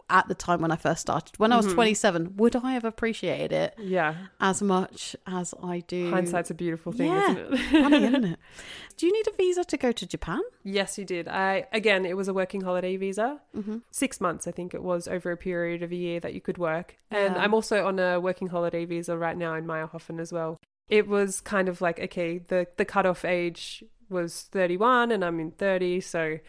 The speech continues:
Speaker 2: I was able to sneak in there. I would
Speaker 1: Yeah.
Speaker 2: say working holiday visa, if you are in the age bracket, is the easiest way to get a work permit, work overseas.
Speaker 1: From working in all these different places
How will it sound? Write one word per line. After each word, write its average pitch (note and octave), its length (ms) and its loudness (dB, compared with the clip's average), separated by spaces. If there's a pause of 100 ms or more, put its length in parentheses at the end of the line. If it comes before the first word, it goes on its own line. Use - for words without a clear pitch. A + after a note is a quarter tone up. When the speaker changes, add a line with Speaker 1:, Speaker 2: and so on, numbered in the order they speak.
(300)
Speaker 2:
I E3+ 140 2
was E3+ 160 -4
able F#3 160 0
to F#3 100 -4
sneak F#3 320 -2
in F3+ 80 -2
there. F3 300 0
I A#3 80 6
would C#4 80 2
Speaker 1:
Yeah. C#4 80 -2
Speaker 2:
say C#4 100 2
working C4 300 4
holiday A3 360 2
visa, F#3+ 640 0
if - 240 -2
you G3+ 180 -4 (200)
are G3+ 180 6
in F#3+ 200 0
the F#3 120 -2
age F#3+ 220 -4
bracket, G3 460 -2
is G#3 240 -6
the G3+ 260 -6 (100)
easiest F#3 460 -4
way E3 320 -4
to F3+ 220 -8
get - 200 -6
a F3 40 -4
work D#3+ 300 -4
permit, D#3 440 -10 (160)
work E3 200 -8
overseas. - 500 -14
Speaker 1:
From C4 180 0
working E4+ 380 4
in D4+ 120 4
all C#4 120 0
these B3 200 -2
different - 320 -6
places E3 720 -4